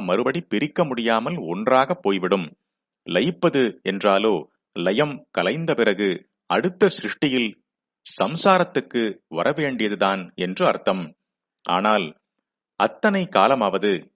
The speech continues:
லாயக்கே இல்லாத ஜீவனுக்கும் ஈஸ்வரன் ருத்ரனாக இருந்து வாழ்க்கையின் ஓயாத சஞ்சலங்களில் இருந்து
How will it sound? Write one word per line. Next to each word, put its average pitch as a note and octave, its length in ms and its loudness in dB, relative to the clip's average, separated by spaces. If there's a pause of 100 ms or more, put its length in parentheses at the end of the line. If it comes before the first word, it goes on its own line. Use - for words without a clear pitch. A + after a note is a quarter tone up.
(320)
லாயக்கே C3+ 680 0
இல்லாத C3 400 0 (100)
ஜீவனுக்கும் B2 640 -4 (200)
ஈஸ்வரன் C#3 500 -2 (260)
ருத்ரனாக F#3 640 0
இருந்து G#2 400 0
வாழ்க்கையின் B2+ 600 0 (100)
ஓயாத C#3 460 2
சஞ்சலங்களில் C3 680 -4
இருந்து G2 360 -2